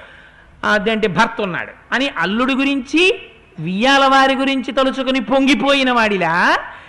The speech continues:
"జనకానాం కులే కీర్తిం నహరిష్యతి మే సుత సీతా భర్తారమాసాద్య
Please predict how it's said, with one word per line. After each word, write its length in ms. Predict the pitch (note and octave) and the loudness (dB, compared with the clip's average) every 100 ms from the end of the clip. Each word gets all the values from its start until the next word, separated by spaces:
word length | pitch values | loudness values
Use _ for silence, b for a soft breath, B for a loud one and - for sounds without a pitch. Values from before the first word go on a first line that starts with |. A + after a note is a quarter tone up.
| B B B _ | B B B _
"జనకానాం 840 | D#3 D4+ D#4 D4+ D4 C4+ C4+ C4+ B3+ | -2 2 2 4 4 6 4 4 0
కులే 260 | C#4+ C#4 C4+ | 0 2 2
కీర్తిం 540 | C4+ C4 - C4+ B3+ | 0 -2 -2 -2 2
నహరిష్యతి 640 | B3+ B3+ B3+ A#3+ C4+ B3+ A#3+ | 4 4 2 0 -2 0 2
మే 180 | A#3 | 2
సుత 420 | A#3 A#3 G#3 A#3+ C#4+ | 2 2 4 2 2
సీతా 360 | A3 G3+ A#3 D4+ | -4 0 2 2
భర్తారమాసాద్య 1500 | G#3 G#3 A3+ A#3 D4 C4+ G#3 G#3+ C#4+ C#4 G3+ A#3+ G3+ D3+ | 2 -2 0 2 2 2 0 2 4 2 2 2 4 4